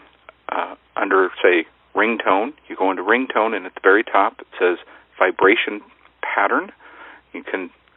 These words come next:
go into vibration pattern, and there are six presets and the ability to customize, make your own custom pattern. There are eight different categories which you can do this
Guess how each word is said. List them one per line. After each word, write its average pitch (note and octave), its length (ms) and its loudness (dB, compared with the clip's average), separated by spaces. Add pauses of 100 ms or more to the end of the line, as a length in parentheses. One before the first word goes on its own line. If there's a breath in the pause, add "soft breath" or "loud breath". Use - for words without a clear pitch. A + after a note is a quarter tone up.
(120)
go G#2 160 4
into G2+ 180 -4
vibration G2+ 520 2
pattern, A2 460 -2
and G2+ 140 -8
there F#2 180 0
are F2+ 100 0 (160)
six - 240 0
presets - 560 0 (460 loud breath)
and F#2 120 -4
the F2+ 80 -4
ability G2+ 460 4
to - 100 -4 (140)
customize, G2+ 800 -2 (200)
make F#2+ 280 -2
your G2+ 180 2
own G#2 260 -4
custom F#2 480 -6
pattern. - 440 -2 (680 loud breath)
There F2 160 6
are F2 160 4
eight A2 240 -2
different - 360 2
categories G2 680 2 (100)
which - 160 0 (100)
you F#2 100 -6
can G#2+ 280 -2
do D3+ 180 2
this F#2 180 0